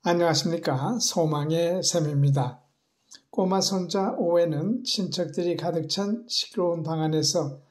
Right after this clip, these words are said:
사촌들과 함께 놀고 있었습니다. 조용한 오웬은 갑자기 압도되었는지 슬쩍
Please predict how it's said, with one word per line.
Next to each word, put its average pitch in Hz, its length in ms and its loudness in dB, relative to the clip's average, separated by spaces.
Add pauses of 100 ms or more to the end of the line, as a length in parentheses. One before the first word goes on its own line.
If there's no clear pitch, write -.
(140)
사촌들과 160 760 -2
함께 143 320 -2
놀고 160 460 2
있었습니다. 147 840 -2 (840)
조용한 190 480 4
오웬은 185 580 2
갑자기 170 760 -2
압도되었는지 160 1400 0 (420)
슬쩍 196 760 -4